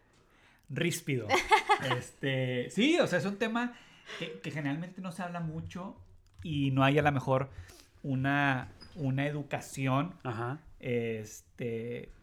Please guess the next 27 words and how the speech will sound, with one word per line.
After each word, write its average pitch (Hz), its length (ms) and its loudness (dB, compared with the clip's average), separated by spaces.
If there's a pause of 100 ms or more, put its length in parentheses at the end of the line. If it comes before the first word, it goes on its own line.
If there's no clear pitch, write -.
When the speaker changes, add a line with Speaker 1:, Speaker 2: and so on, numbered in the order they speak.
(380)
Speaker 1:
creo 127 260 0
que 160 80 -2
ahora 135 400 0
la 135 100 -4
está 117 280 -10
viendo, 113 500 -8
ahora 131 300 -4
Speaker 3:
Está 123 100 -2
Speaker 1:
con 139 80 -2
toda 131 220 4
Speaker 3:
empezando. 135 280 0 (300)
Speaker 1:
esta, 135 60 -8
esta, 120 840 -6 (1120)
pues, 160 160 -8
todo 180 120 2
el 196 100 -4
tema 190 240 2
de 170 100 6
redes 139 240 2
sociales 135 720 0
Speaker 3:
Sí. 131 100 -2
Speaker 1:
y - 40 -2
que 131 160 -4
hay 127 200 -2
cada 135 200 0
vez 131 160 0
más, 131 320 -2